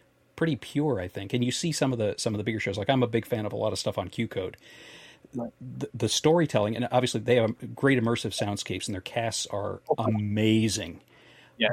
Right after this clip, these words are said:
Speaker 1: But, but it's the stories that, that resonate with me. A-, and so y-, you have,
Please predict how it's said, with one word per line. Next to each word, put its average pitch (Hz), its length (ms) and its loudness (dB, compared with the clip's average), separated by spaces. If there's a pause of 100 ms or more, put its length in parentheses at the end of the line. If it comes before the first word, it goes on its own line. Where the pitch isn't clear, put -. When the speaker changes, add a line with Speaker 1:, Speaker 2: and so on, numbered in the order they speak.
(120)
Speaker 1:
But, 147 240 4
but 139 120 6
it's - 160 2
the 123 80 0
stories 170 580 2
that, - 240 0
that 123 160 0
resonate 151 460 2
with - 220 -10
me. - 180 -20 (340)
A-, - 160 -2
and 120 280 0 (340)
so - 260 4
y-, 135 160 -6
you 113 200 0
have, 113 300 4